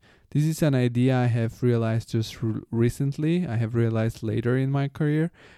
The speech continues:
when I had already moved from being a student to the professional world.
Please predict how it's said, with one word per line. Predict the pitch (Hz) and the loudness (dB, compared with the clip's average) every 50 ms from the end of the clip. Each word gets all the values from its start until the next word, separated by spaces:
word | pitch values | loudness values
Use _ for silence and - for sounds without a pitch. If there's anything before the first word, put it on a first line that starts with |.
| _ _ - | _ _ -2
when | - 123 120 117 | 0 2 2 2
I | 113 | 2
had | 113 117 120 113 113 | 2 0 0 0 0
already | 110 110 113 113 113 113 117 117 117 | 2 2 2 2 2 2 0 -2 -2
moved | 117 113 113 117 120 123 127 131 - - | -2 0 2 4 4 4 4 2 -2 -10
from | - - - 123 113 107 107 107 107 107 | -8 -2 0 0 2 2 0 -2 -4 -4
being | 117 120 117 117 113 113 | -4 -2 -2 -2 -2 -2
a | 113 104 | -4 -6
student | - - - 127 127 139 135 135 135 139 | -6 -4 -2 -2 0 2 0 0 0 -2
to | - 123 | -2 -4
the | 110 107 | -4 -4
professional | - - 110 110 - 107 92 - - 110 101 101 104 | -4 -4 -6 -4 -4 -4 -6 -4 -6 -6 -6 -4 -4
world. | 107 101 101 98 - - - - - | -2 -2 -2 -2 -2 -4 -8 -12 -18